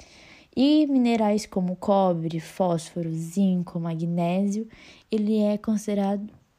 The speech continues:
um dos óleos mais saudáveis e disponíveis que a gente tem. Bom, agora eu vou falar sobre os vinte benefícios que o óleo de girassol traz pra gente. Eu vou falar agora um pouquinho da pele,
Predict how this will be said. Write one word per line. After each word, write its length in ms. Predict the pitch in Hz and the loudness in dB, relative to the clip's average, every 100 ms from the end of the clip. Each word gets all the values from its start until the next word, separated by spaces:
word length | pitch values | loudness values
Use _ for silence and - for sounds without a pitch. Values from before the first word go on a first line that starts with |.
| _ | _
um 140 | 220 220 | -2 0
dos 180 | 220 208 | 0 2
óleos 280 | 208 214 | 2 2
mais 260 | 202 208 240 | 2 0 0
saudáveis 680 | 285 262 214 208 226 233 - _ _ _ _ _ _ _ _ - | -2 -2 -2 -4 -4 -8 -12 _ _ _ _ _ _ _ _ -2
e 100 | 247 | 2
disponíveis 760 | 214 233 254 - 247 214 220 226 | 2 0 -2 -2 0 0 -2 -6
que 100 | 226 | -4
a 40 | |
gente 340 | 208 208 208 - | -4 -4 -8 -12
tem. 200 | 156 143 _ _ _ _ _ _ _ _ - _ _ _ _ _ - _ _ _ _ _ _ _ _ _ _ 156 | -12 -12 _ _ _ _ _ _ _ _ -20 _ _ _ _ _ -20 _ _ _ _ _ _ _ _ _ _ -6
Bom, 280 | 202 160 165 _ _ | 0 0 -2 _ _
agora 360 | - 226 226 233 | -10 -2 2 2
eu 40 | |
vou 140 | 233 233 | 0 -4
falar 360 | 233 220 208 | -6 -4 -4
sobre 240 | 208 202 208 | -6 -10 -8
os 140 | 196 | -4
vinte 300 | 196 240 285 | -4 -4 -4
benefícios 600 | 233 220 208 - 196 - | -4 -4 -6 -8 -10 -10
que 120 | - 208 | -8 -2
o 40 | |
óleo 320 | 190 196 202 | 0 0 -2
de 180 | 190 185 | -6 -8
girassol 500 | 180 185 185 185 180 | -4 -2 -2 -4 -6
traz 460 | 180 170 175 185 - _ _ _ _ _ - | -4 -6 -6 -10 -20 _ _ _ _ _ -10
pra 220 | 208 208 | -6 -6
gente. 460 | 180 143 156 - _ | -6 -10 -12 -20 _
Eu 80 | 196 | -8
vou 140 | 190 196 | -6 -8
falar 320 | - 202 196 | -6 -4 -2
agora 260 | 190 190 | -4 -6
um 40 | 185 | -6
pouquinho 480 | 185 180 - 180 180 | -10 -14 -12 -10 -8
da 120 | 202 | -8
pele, 400 | 202 156 135 | -6 -8 -8